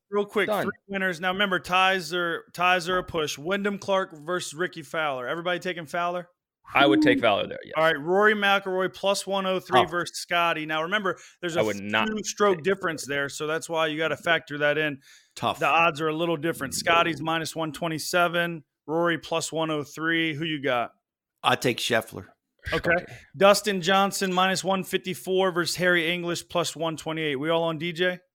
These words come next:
Speaker 2: Yeah, Harry English is a weird player.
Speaker 1: He is.
Speaker 3: He can play,
Speaker 2: He
Speaker 3: though.
Speaker 2: looks
Speaker 3: He
Speaker 2: like
Speaker 3: don't say,
Speaker 2: butt
Speaker 3: he doesn't say a
Speaker 2: sometimes.
Speaker 3: word,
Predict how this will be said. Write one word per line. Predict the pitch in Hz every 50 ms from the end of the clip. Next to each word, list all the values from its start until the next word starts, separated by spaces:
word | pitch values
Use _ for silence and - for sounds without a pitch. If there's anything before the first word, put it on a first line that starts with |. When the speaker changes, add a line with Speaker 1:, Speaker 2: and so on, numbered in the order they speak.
| _ _ _ _ _ _ _ _ _ _ _ _ _ _ _
Speaker 2:
Yeah, | - 113 113 120 139 143 143 143 139
Harry | 131 151 170 185 196 196
English | 196 185 175 135 123
is | 120 117
a | 110
weird | 113 120 117 110 -
player. | - 110 104 98 92 71 101 113 _ _
Speaker 1:
He | - 147 156 156 156
is. | 143
Speaker 3:
He | 117 98
can | 87 -
play, | - 131 143 175
Speaker 2:
He | 196 143
Speaker 3:
though. | 156
Speaker 2:
looks | 143 - -
Speaker 3:
He | 120
Speaker 2:
like | 123 113 165 190
Speaker 3:
don't | 226 226 190 160
say, | - 127 - -
Speaker 2:
butt | - 127
Speaker 3:
he | 165 233
doesn't | 269 254 208 175 156
say | - 196 185
a | 175
Speaker 2:
sometimes. | 147 117 113 123
Speaker 3:
word, | 139 156 175 185 196 196